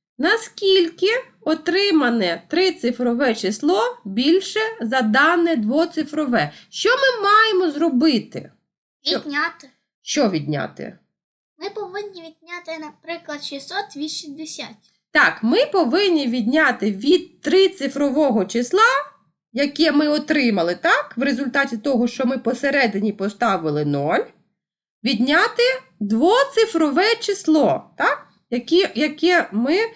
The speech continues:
Speaker 1: ну, впе-, спочатку зробили, правильно?
Speaker 2: Так.
Speaker 1: От давайте подивимося. Якщо ми від шістсот віднімемо шістдесят,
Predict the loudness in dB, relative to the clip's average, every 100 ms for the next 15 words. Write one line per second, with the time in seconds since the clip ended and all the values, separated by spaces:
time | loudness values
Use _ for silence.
0 | -14 -8 -4 -4 -2 -2 0 -2 -6 -2
1 | 0 -2 -4 -6 -6 -6 -8 -4 0 0
2 | 0 -4 -6 -12 -14 -14 -12 -4 0 2
3 | 2 0 -2 -4 0 0 -2 -8 -10 -8
4 | -8 -2 0 2 2 2 0 0 -2 -2
5 | -2 0 0 -4 _ _ _ -6 -4 0
6 | 2 4 4 2 0 -4 -4 -4 -4 0
7 | 0 -2